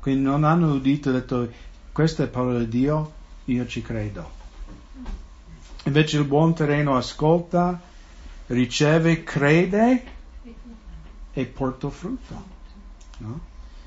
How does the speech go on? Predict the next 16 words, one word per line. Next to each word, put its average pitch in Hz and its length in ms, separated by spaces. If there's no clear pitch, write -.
Perché 131 240
se 139 240
uno 175 180
veramente 143 520
è 131 40
nato 127 320
di 139 160
nuovo, 120 300
se 127 180
è 113 40
veramente 143 580
conosciuto 120 540
il 127 60
Signore, 120 640
si - 180
vedrà. 120 500